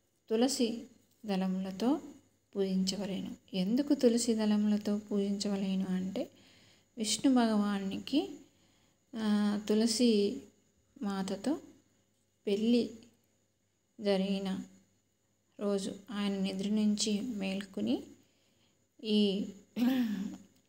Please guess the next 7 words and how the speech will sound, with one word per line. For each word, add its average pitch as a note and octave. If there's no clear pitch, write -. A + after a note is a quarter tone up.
తులసి A3
మాతతో A3
పెళ్ళి G3
జరిగిన G3+
రోజు. G#3
అందువలన G#3+
తులసి A#3+